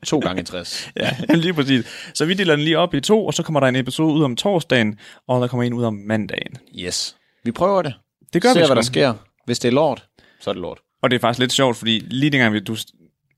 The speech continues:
Speaker 2: foreslog, at vi skulle gøre det her, ikke også?
Speaker 1: Mm.
Speaker 2: Så tænker jeg tilbage på dengang, hvor vi optog vores aller, aller første episode, fakt-, som faktisk er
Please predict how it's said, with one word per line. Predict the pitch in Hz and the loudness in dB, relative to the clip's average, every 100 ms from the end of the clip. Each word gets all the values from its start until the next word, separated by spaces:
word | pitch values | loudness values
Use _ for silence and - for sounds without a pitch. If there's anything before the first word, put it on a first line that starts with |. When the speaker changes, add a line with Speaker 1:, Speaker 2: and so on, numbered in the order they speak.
| _ | _
Speaker 2:
foreslog, | 123 151 160 117 | 0 0 2 0
at | 101 | 0
vi | |
skulle | - 113 | -2 -2
gøre | 120 | 0
det | 131 | 0
her, | 104 | -2
ikke | 104 | -2
også? | 107 - - | -4 -6 -6
Speaker 1:
Mm. | 120 139 | -6 -2
Speaker 2:
Så | 143 | 0
tænker | 139 123 | 0 0
jeg | 113 | 0
tilbage | 113 117 123 | 0 2 2
på | 123 | 2
dengang, | 120 117 | 2 4
hvor | 107 | 2
vi | 107 | 2
optog | 104 127 135 107 | 0 0 0 0
vores | 104 104 - | 0 -4 -6
aller, | - 190 127 | 0 2 2
aller | 127 120 113 | 2 0 0
første | 131 127 110 | 0 0 0
episode, | 101 110 123 135 143 _ _ _ _ _ | 0 -2 -2 -2 -4 _ _ _ _ _
fakt-, | - 117 - - | -4 -4 -4 -10
som | - 113 | -8 -4
faktisk | 120 - 113 | -4 -6 -6
er | 110 101 | -4 -4